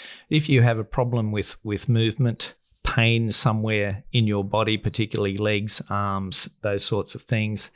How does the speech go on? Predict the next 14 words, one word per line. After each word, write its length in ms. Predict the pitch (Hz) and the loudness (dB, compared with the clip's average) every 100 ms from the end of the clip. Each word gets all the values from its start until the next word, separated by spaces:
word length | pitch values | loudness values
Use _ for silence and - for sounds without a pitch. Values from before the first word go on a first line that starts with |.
| _ | _
headaches, 640 | - 92 101 98 - - - - - _ - | -4 -2 -2 -4 -4 -4 -6 -20 -20 _ -4
uh, 200 | 104 - - | -4 -4 -6
they 320 | 147 117 117 120 | -4 0 0 0
can 360 | - 120 113 | 0 0 0
be 220 | 107 98 | -2 -4
checked 500 | 95 - 98 - - - _ _ | -2 -2 -2 -4 -14 -14 _ _
quite 340 | - - 127 123 | -14 -6 -4 -2
easily 360 | 110 101 95 | -2 0 -2
by 240 | 90 92 87 | -6 -6 -8
a 40 | |
chiropractor, 840 | - 92 90 92 98 - - 87 | -8 -8 -8 -8 -8 -6 -6 -6
and 220 | 90 92 92 | -10 -12 -10
you 160 | 98 | -10
can 320 | 98 95 87 | -8 -8 -10